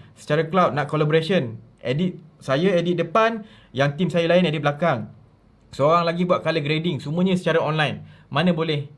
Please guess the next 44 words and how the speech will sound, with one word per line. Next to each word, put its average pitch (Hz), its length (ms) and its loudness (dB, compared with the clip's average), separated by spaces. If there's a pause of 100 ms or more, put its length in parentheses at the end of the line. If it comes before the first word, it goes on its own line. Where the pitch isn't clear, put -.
(360)
Tak 135 160 0
lepas. 139 320 0 (240)
MacBook 156 400 -4
tak 131 160 -2
boleh. 117 240 -2 (320)
Nampak? 120 320 0 (320)
Ada 202 160 0
pro 208 160 -4
and 160 160 0
con 147 240 0
dia. 107 160 -4
Tapi 277 240 -4
MacBook, 220 320 -4
kalau 196 160 0
software 208 400 0
dia 214 160 4
ada 214 160 -2
dekat 220 240 -2
MacBook, 170 480 -2 (320)
terbaik. 123 400 -2 (240)
Sebab 147 320 -2
dia 160 80 2
optimize. 120 560 -4 (160)
Ha, - 160 -12
tu 269 240 -12
kena, 269 320 0
kena 254 240 0
study. 170 400 -2 (300)
Ha, 139 400 2 (160)
saya 196 160 0
tak 208 80 0
boleh 220 160 2
kata 226 240 -2
macam, 190 240 0
"Oh, 165 160 2
Windows 208 240 0
lagi 185 240 0
bagus, 151 320 -2 (160)
MacBook 185 320 0
lagi 156 160 0
bagus." 127 400 0 (880)
Susah 185 240 0
nak 143 160 0
cakap 143 160 2